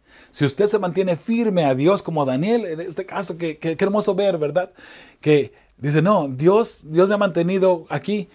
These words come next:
con bien. Cerró la boca de los leones porque yo he sido fiel ante él y él sabe que yo no he hecho nada malo. Yo le he sido fiel a él, igual fiel a ti. O sea, yo no he hecho nada malo. ¿Por qué tenía que morir? Y Dios me ha protegido, Dios me ha cuidado".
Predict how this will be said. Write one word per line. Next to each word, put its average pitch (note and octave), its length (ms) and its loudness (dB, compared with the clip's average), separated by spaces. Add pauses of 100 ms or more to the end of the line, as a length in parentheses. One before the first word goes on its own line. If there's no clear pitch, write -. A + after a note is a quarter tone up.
(140)
con D#3 220 -2
bien. F#3 340 2 (220)
Cerró E3+ 340 4
la F3+ 120 2
boca E3+ 180 2
de F#3 80 6
los E3 100 4
leones F3+ 380 2
porque C#3+ 420 -2 (240)
yo D#3+ 140 2
he F3+ 40 2
sido F#3 220 0
fiel F3+ 280 4
ante E3 320 2
él G#3 100 2
y F3+ 100 0
él F#3 80 0
sabe F#3+ 220 -2
que E3+ 80 -8
yo F#3 80 -2
no F#3+ 80 -2
he - 20 -2
hecho G3 100 -2
nada F#3 240 0
malo. G#3+ 240 -2
Yo F#3 80 2
le F#3+ 60 0
he F#3+ 40 2
sido F#3+ 140 0
fiel F#3+ 200 2
a F3+ 100 6
él, A#3+ 220 4 (240)
igual F3+ 340 0
fiel G3 160 4
a F3+ 140 0
ti. A#3+ 260 0 (180)
O - 60 -12
sea, F3+ 220 -2 (100)
yo D#3+ 160 0
no G#3+ 80 0
he - 20 -4
hecho A3 120 2
nada A3 240 2
malo. B3+ 380 -2 (600)
¿Por D#3 200 4
qué G#3+ 540 4
tenía F3 220 0
que G3 120 2
morir? G#3 420 0 (560)
Y D3+ 140 4
Dios D#3+ 300 2
me G3+ 80 2
ha F#3+ 80 0
protegido, F#3+ 360 2
Dios F3+ 100 4
me F#3 80 2
ha F3+ 40 -4
cuidado". A#3 380 -2